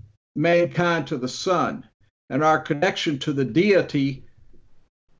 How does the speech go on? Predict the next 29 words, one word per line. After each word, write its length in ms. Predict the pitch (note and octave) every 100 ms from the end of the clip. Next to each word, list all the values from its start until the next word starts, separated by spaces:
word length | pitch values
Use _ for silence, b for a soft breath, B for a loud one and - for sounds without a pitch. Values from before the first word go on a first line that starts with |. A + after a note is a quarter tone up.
| _
of 140 | C3
that 200 | C#3+ D#3+
spark 360 | - F#3+ F#3+ -
of 100 | D3
divinity 600 | D3 C3 F3+ G3+ E3 D#3
of 200 | C#3 B2+
life 400 | D3 E3+ F3+ E3+
is 160 | D3 E3
in 120 | E3
our 180 | F3 F3
life. 520 | C3 G#2+ - - - _ _ _ - - _
And 360 | C#3+ D3+ D3+ D3
this 240 | G3+ G3+
is 200 | F3+ -
a, 500 | E3+ D#3+ D3 C#3+ - - - - - - - - - - _ - _ _ - -
a 60 | C#3
spiritual 600 | - A3+ A#3+ - E3 C3
development 580 | C3 D3 C#3+ B2+ A#2+ -
for 120 | D3+
controlling, 840 | C3+ E3+ C#3 F#3+ G3 F#3 C#3+ B2+ -
you 140 | D#3 E3+
know, 320 | D#3+ C3 - _ _ _ _ _ _ _ _ _ _ _ -
the 100 | C#3+
sexual 880 | - A3 G#3+ - F#3 E3+ D#3 - -
male 320 | E3 G3 F3
female. 420 | E3+ A3 G3 C#3+
That's 240 | C3 E3+ -
why 360 | F3+ E3+ D#3
the, 180 | B2+ G2+